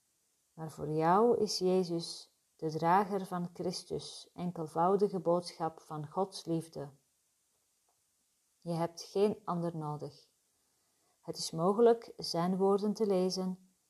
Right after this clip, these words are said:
en er baat bij te vinden, zonder hem in je leven te aanvaarden. Maar hij zou jou nog wat meer kunnen helpen,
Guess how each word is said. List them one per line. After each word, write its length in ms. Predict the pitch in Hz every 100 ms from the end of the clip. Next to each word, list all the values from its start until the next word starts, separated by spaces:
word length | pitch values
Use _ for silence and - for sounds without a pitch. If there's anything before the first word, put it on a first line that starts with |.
| _ -
en 140 | 185
er 180 | 170 151
baat 340 | 156 156 175
bij 200 | - 156
te 120 | 151 151
vinden, 500 | 160 151 151 147 _ _
zonder 420 | 160 196 226 254
hem 200 | 214 214
in 220 | - 196 190
je 140 | 180
leven 440 | 165 185 226 214
te 100 | -
aanvaarden. 800 | - 175 165 165 151 151 156 151 _ _ _ _ _ _ _ _ _ _ _
Maar 180 | - 170
hij 180 | 170 180
zou 420 | 185 175 175 175 - _
jou 400 | 160 170 165 165
nog 280 | 180 214 -
wat 260 | 240 240
meer 260 | 226 220 214
kunnen 260 | 214 185
helpen, 600 | 175 156 156 151 147 151